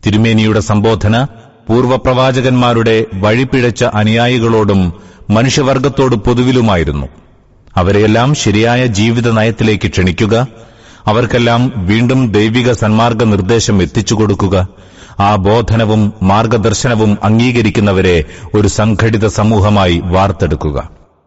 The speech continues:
ഇതായിരുന്നു അവിടത്തെ ദൗത്യം. ഈ നവസമൂഹം സ്വന്തം ജീവിത വ്യവസ്ഥ ദൈവിക സന്മാർഗത്തിൽ കെട്ടിപ്പടുക്കാനും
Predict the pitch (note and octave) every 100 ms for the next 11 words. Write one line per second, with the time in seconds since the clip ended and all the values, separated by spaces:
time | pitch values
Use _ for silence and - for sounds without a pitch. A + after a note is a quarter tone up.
0 | _ G#2+ A#2 C3+ C3+ B2+ B2 A#2+ G#2+ G#2+
1 | G#2 G2+ F#2 F2 F#2+ G2+ - A2+ - _
2 | _ _ _ - D#3 F#3 E3+ E3+ E3+ E3
3 | D#3+ D3 D3+ D3 - C3 C#3 D#3+ C3 C3+
4 | C3+ D3 C3 B2+ A#2+ - A#2+ A#2+ - F#2
5 | G#2+ B2+ C#3 C3+ - B2+ B2+ C3+ B2 G#2
6 | A2 F#2 G2+ A#2 G#2 F#2 D#2+ E2 D2+ C#2+
7 | D#2